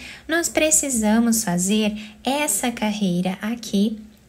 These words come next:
onde nós fazemos esse cordão aqui de correntes, com cinco correntes, que é a repetição da primeira carreira. Então, fizemos aqui.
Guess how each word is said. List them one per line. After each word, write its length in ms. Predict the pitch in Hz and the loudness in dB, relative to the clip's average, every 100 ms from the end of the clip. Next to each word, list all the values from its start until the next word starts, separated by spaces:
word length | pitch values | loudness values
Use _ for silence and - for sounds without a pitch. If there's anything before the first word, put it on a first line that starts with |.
| - | 0
onde 220 | 220 208 | 2 4
nós 220 | 196 202 | 4 2
fazemos 480 | 220 202 202 196 196 | 0 0 2 4 4
esse 240 | 196 202 220 | 2 2 0
cordão 680 | - 214 214 180 190 208 | -2 -4 -2 0 2 2
aqui 280 | 202 196 202 | 0 0 -2
de 240 | 190 220 240 | 0 0 -2
correntes, 1200 | - 202 180 180 170 170 175 - 262 311 359 - | -2 -4 0 0 0 0 -2 -4 -4 -2 -2 -2
com 220 | - 185 | -4 -4
cinco 400 | - 214 240 214 | 0 0 0 -2
correntes, 1000 | 214 180 180 175 190 220 - 311 381 - - - - - | -4 -4 -2 0 2 0 -2 -2 -2 -2 -8 -16 -18 -16
que 200 | - 330 | -4 0
é 60 | 285 | 0
a 40 | |
repetição 680 | 285 294 294 277 - - 247 | 0 -2 -2 0 2 2 2
da 120 | 247 240 | 0 -2
primeira 520 | - 240 233 214 220 | -2 0 2 2 0
carreira. 520 | 220 254 233 180 - | -2 -4 -2 -2 -4
Então, 260 | 180 - 190 | -8 -4 -4
fizemos 680 | 202 226 202 202 208 208 185 | -2 -2 0 0 0 0 -2
aqui. 540 | 175 - 214 240 330 | -6 -6 -4 -2 -4